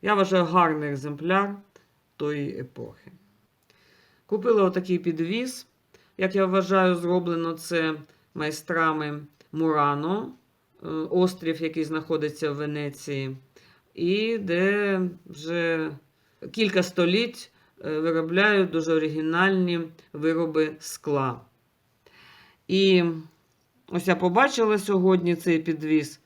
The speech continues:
Ну, така перша думка була: "Та у мене є щось подібне". А друга думка була: "А як цікаво,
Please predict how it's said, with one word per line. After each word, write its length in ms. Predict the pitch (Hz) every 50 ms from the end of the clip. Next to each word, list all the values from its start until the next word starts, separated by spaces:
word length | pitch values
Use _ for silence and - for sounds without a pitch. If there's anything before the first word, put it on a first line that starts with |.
| _ _ _ _ _ _ _ -
Ну, 140 | 233 233 220
така 260 | - 208 190 214 196
перша 340 | 190 220 214 190 190 202 190
думка 360 | 185 190 196 190 185 196 185
була: 540 | 175 180 185 180 185 180 180 175 170 160 - - _ _ -
"Та 140 | - 214 214
у 60 | 208
мене 300 | 202 202 196 196 196 196
є 300 | 202 202 196 175 160 151
щось 260 | 156 - 156 143 -
подібне". 640 | - - 156 151 143 143 139 131 127 131 127 127 123 127 - - - - - _ _
А 160 | - - 156
друга 300 | 156 175 190 202 202 196
думка 380 | 180 175 185 180 180 175 175 165
була: 440 | 160 160 165 165 165 165 160 156 156 160 - - -
"А 120 | - 165 160
як 260 | 185 220 220 - -
цікаво, 680 | - 196 190 190 185 175 160 151 147 139 135 131 127